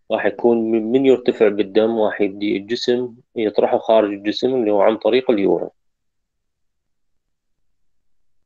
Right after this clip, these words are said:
بالتالي إذا تعرض إلى، إذا تعرض إلى الضوء راح تقل كميته، بالتالي ينطيني نتائج خاطئة. Decrease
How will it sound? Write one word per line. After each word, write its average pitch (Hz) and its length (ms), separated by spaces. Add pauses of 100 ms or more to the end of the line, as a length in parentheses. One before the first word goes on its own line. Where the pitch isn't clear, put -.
(1300)
بالتالي 104 440
إذا 107 180
تعرض 120 460
إلى، 110 320
إذا 104 300
تعرض 117 400
إلى 110 300
الضوء 110 420 (1400)
راح 110 280
تقل 123 280
كميته، 110 540
بالتالي 120 380
ينطيني 104 460
نتائج 120 340
خاطئة. - 500 (1400)
Decrease 135 460